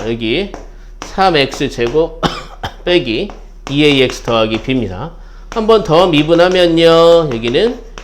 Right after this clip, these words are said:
육 엑스 빼기 이 에이가 되는 거죠. 자, 이제 여기서 F 더블 프라임 이가, 즉 십이 빼기 이 에이가 얼마나요?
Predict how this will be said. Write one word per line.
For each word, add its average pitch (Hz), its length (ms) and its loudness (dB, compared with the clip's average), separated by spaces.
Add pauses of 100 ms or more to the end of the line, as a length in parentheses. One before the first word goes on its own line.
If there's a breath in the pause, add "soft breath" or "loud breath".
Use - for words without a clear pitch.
육 127 180 -6
엑스 135 340 0
빼기 127 300 -2
이 120 200 -2
에이가 117 260 2
되는 139 180 2
거죠. 95 300 -6 (600 soft breath)
자, 101 180 -6
이제 139 260 0
여기서 139 600 0
F 123 280 -2
더블 139 300 0
프라임 151 340 0
이가, 156 520 -2 (1500)
즉 131 180 -6
십이 196 380 -6
빼기 165 460 0
이 139 80 2
에이가 127 440 2
얼마나요? 120 560 0